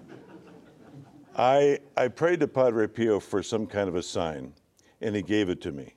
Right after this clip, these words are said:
I was in this bookstore, and I flip up the New Testament because I remember he's a son of Saint Francis. So I prayed, and I asked Padre Pio to point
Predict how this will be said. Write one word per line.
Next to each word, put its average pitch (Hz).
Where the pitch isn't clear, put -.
I 87
was 92
in 127
this 151
bookstore, 104
and 98
I 98
flip 151
up 147
the 120
New 117
Testament 127
because 101
I 113
remember 110
he's 127
a 107
son 120
of 101
Saint 107
Francis. -
So -
I 110
prayed, 170
and 127
I 117
asked 123
Padre 123
Pio 117
to 101
point 170